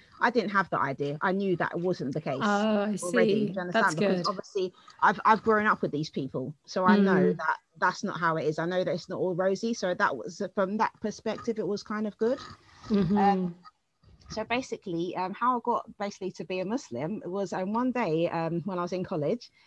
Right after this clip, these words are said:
Speaker 1: had a, um, had Muslim neighbours. Okay, so there was a, there w-, had two sets of Muslim neighbours. I used to live in a block of flats, yeah,
Speaker 2: Mm-hmm.
Speaker 1: in London, and, um, the family that lived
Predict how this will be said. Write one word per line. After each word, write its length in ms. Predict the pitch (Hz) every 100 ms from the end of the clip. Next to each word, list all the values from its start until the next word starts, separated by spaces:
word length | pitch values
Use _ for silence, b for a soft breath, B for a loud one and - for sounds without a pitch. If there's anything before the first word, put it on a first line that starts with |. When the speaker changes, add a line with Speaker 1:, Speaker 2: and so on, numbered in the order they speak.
| b -
Speaker 1:
had 220 | 262 254
a, 180 | 233 214
um, 180 | 214 - -
had 200 | 254 254
Muslim 320 | 226 202 185 170
neighbours. 400 | 151 147 139 -
Okay, 280 | 151 151 202
so 200 | - 180
there 120 | 185
was 200 | 185 190
a, 120 | 190 190 b b
there 120 | 208 196
w-, 60 | -
had 200 | 220 -
two 200 | 254 254
sets 240 | - - 202
of 100 | 185
Muslim 300 | 180 185 185
neighbours. 280 | 170 143
I 60 | 175
used 160 | 214 240
to 60 |
live 140 | 214 185
in 60 |
a 60 | 156
block 300 | 170 160 160
of 80 | -
flats, 560 | 143 - - - - _ _ -
yeah, 300 | 147 - 196
Speaker 2:
Mm-hmm. 180 | 185 190 b b b _
Speaker 1:
in 140 | 147 165
London, 460 | 156 147 135 139 -
and, 280 | 170 175 180 - - -
um, 320 | 170 165 156
the 80 | 180
family 320 | 247 247 240
that 100 | 214
lived 180 | 202